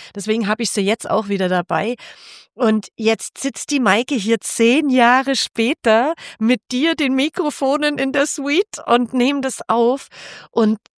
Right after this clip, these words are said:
das ist einfach, es gehen einfach Türen auf, wo man wie so eine Erlebniswelt noch mal neu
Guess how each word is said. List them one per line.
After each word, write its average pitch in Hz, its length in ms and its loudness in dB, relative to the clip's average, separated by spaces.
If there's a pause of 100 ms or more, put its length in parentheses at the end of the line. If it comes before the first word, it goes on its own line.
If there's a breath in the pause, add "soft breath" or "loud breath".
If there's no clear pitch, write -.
das - 160 -4
ist - 220 -6
einfach, 240 680 -2 (460)
es - 220 -4
gehen 233 340 0
einfach 214 540 -4 (100)
Türen 311 540 4
auf, 147 560 -4 (400 loud breath)
wo 208 160 6
man 233 300 4
wie 330 200 2
so 320 200 -2
eine 285 200 2
Erlebniswelt 247 1200 2
noch 240 200 -4
mal 247 160 0
neu 269 340 -2